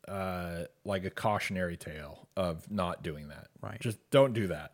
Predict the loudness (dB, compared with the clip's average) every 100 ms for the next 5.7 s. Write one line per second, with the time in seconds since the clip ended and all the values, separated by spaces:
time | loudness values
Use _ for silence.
0 | -2 4 4 6 6 10 12 12 10 6
1 | 6 6 4 2 0 2 4 6 8 8
2 | 6 6 6 6 4 2 -6 -2 2 6
3 | 6 8 6 4 2 2 2 4 2 -2
4 | -4 -6 -8 -16 -20 -4 2 4 6 6
5 | 6 4 4 4 4 4